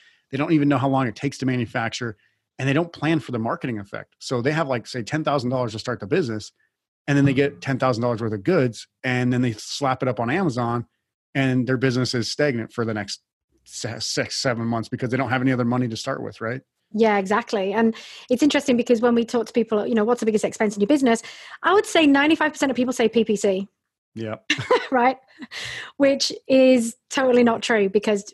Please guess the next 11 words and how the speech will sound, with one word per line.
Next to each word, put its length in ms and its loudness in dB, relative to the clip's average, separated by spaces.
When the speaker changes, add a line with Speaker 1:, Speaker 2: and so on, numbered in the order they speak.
Speaker 2:
well, 200 4
unless 240 2
you 100 6
are 140 4
spending 280 2
more 140 6
than 140 2
the 80 4
goods, 360 2
but 220 2
essentially 640 2